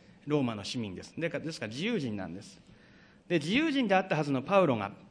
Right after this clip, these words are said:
自分から進んでですね、「この私はしもべです。奴隷の立場にあるものです」って、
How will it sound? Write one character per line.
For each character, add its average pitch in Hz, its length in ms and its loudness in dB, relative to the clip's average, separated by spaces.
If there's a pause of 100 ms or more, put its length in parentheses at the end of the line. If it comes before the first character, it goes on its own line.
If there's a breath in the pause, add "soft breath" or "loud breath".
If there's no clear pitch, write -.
(420 loud breath)
自 143 200 -8
分 269 240 2
か 269 120 -2
ら 254 120 -2
進 233 300 -6
ん - 20 0
で 240 100 0
で 147 120 -2
す - 100 -10
ね、 117 280 -4 (340)
「こ 175 100 0
の 196 100 2
私 190 360 -2
は 185 100 2
し - 100 -2
も 175 140 4
べ 170 100 6
で 135 100 8
す。 - 220 -8 (320)
奴 156 140 2
隷 196 160 4
の 202 100 0
立 196 240 -2
場 165 120 4
に 151 100 4
あ 175 80 4
る 165 80 2
も 147 120 4
の 135 120 2
で 120 80 -2
す」 254 160 -4
っ - 20 -2
て、 - 400 -4